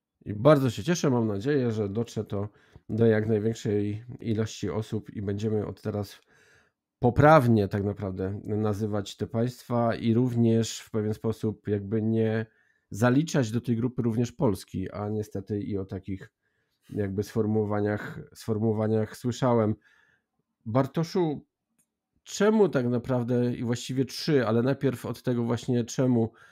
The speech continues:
typowe, od typowej takiej teorii, dlaczego te państwa mogłyby się potencjalnie tej Rosji obawiać i przypuszczam, że nawiążesz też trochę do historii,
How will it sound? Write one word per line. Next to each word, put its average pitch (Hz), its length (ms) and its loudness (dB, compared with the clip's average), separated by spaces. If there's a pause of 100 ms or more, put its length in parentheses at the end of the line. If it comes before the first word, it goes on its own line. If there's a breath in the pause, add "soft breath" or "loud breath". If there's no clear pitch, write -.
(200 loud breath)
typowe, 127 520 -2
od - 160 -8
typowej 135 360 -2
takiej 123 260 -2
teorii, 117 680 0 (380 soft breath)
dlaczego 123 720 -2
te 101 120 -6
państwa 104 640 -4
mogłyby 120 800 2
się 98 180 -6
potencjalnie 98 840 -6 (500)
tej 110 200 0
Rosji 104 680 -6
obawiać 117 800 -2 (100)
i 117 300 -2
przypuszczam, 127 640 -4
że 117 100 -2
nawiążesz 120 580 0
też 110 200 -2
trochę 113 260 -2
do 110 140 -2
historii, 110 640 -2